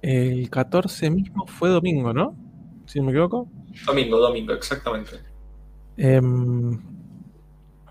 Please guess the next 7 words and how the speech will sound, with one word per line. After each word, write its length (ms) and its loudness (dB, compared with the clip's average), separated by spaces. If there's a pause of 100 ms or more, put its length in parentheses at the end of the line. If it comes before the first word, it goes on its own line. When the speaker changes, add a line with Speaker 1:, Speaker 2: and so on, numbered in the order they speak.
(160)
Speaker 1:
yo 200 0
fui, 680 -2 (520)
bueno, 240 4
yo 400 4
el, 500 0
el, 300 2
no, 180 -2